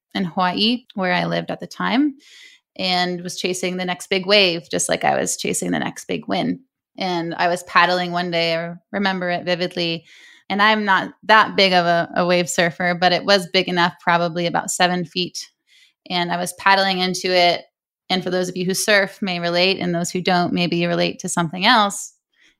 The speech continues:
When you're on the wave and you're flowing with the ocean's energy, the earth's energy, nothing else matters. And you find what I would call peak flow in,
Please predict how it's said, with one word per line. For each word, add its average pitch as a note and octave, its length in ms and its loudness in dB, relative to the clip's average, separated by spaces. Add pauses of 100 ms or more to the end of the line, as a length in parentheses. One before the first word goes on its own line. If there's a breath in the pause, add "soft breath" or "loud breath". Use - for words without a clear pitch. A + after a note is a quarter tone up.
(140)
When G#3+ 140 0
you're G3 120 0
on F#3+ 260 4
the F#3 100 -2
wave F#3 680 0
and F3+ 120 -2
you're F3 100 0
flowing F3+ 420 4
with F3 140 -2
the - 80 -6
ocean's F3 360 -2
energy, F3 440 0
the E3+ 100 -8
earth's - 220 -4
energy, E3+ 640 -4 (560)
nothing F#3+ 340 0
else - 180 -2
matters. - 640 -8 (800)
And F#3 120 -6
you F3+ 120 -4
find F3 440 0
what E3+ 160 -4
I F3 160 4
would F3 140 -4
call E3+ 300 0
peak - 240 -16
flow F#3 360 0
in, E3+ 220 -4